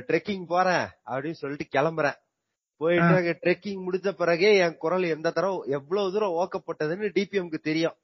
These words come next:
Speaker 2: சரிங்க. ஆ.
Speaker 1: ஒண்ணாம் தேதி காய்ச்சல்ல படுத்தேன், ரெண்டாம் தேதி டாக்டர்கிட்ட போய் நாலு குத்து,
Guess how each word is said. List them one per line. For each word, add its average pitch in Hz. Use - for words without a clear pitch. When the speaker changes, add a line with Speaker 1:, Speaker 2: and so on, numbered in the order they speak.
Speaker 2:
சரிங்க. 165
ஆ. 165
Speaker 1:
ஒண்ணாம் 180
தேதி 202
காய்ச்சல்ல 180
படுத்தேன், 165
ரெண்டாம் 165
தேதி 175
டாக்டர்கிட்ட 165
போய் 175
நாலு 151
குத்து, 156